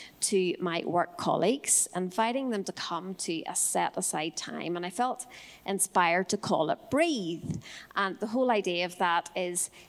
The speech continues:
it's just time to, to literally take time out to breathe in his presence, to be still in his presence, lifting our eyes up to Jesus and placing our school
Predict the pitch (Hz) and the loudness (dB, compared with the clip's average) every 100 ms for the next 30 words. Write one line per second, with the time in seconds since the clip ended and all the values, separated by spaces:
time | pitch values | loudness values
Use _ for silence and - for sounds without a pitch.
0 | - 202 - - 220 220 - 220 185 208 | -8 -4 -2 0 0 0 -4 -4 -4 -4
1 | 180 - 180 - - 208 202 233 - 226 | -4 -4 -4 -4 -6 -2 0 0 0 -2
2 | 185 170 - 254 277 - 240 202 185 180 | -2 -4 -6 -6 -6 -6 -4 -2 -2 -2
3 | 175 170 - - - - - 196 - 180 | -4 -6 -10 -12 -20 -12 -6 -6 -4 -2
4 | 190 180 196 196 202 - - 170 175 202 | 0 0 0 -2 -2 -4 -4 -4 -4 -4
5 | 175 - - - - 170 - - 196 196 | -4 -4 -4 -6 -2 -4 -2 -4 -2 0
6 | 185 - - - 185 185 196 202 202 - | 0 0 0 0 0 2 0 -2 -6 -16
7 | - - 175 180 202 170 - 175 139 - | -12 -6 -4 -4 -4 -4 -4 -6 -4 -4
8 | 151 - - 247 285 - 269 208 185 165 | -6 -6 -2 0 0 -2 -2 0 0 0
9 | 160 170 - - 262 - - 165 156 170 | -2 -4 -2 -2 -4 -6 -2 -2 0 -2
10 | 156 170 - - - - 190 185 202 185 | -4 -6 -8 -12 -16 -4 -4 -2 -2 0
11 | - 160 165 170 - 156 151 | 0 -2 -2 -4 -2 -2 -2